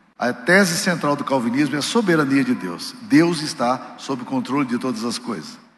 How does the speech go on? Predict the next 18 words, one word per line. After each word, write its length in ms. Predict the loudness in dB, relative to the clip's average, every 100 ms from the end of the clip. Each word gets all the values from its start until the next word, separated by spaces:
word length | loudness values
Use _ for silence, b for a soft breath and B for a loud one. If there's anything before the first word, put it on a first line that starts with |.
| -8
E 60 | 0
dentro 260 | 2 2
da 60 | -2
soberania 540 | -2 2 2 2 0
de 120 | 0
Deus 340 | 0 0 -2 -6 B B
está 680 | -10 0 0 0 -4 -16 -8 -4
a 80 | 0
providência. 800 | 4 4 4 4 4 2 0 -8 -16 -20 _ _ _ B B B B
Deus 440 | 6 8 6 0
está 220 | -4 -4
conduzindo 680 | -4 -4 -2 -2 0 0 0
a 60 | -2
história 520 | -4 -2 0 2 0
como 340 | -2 -4 -2
Ele 100 | -2
deseja 640 | -2 -2 0 0 0 -4 -4
conduzir. 560 | -4 -2 -2 -2 -6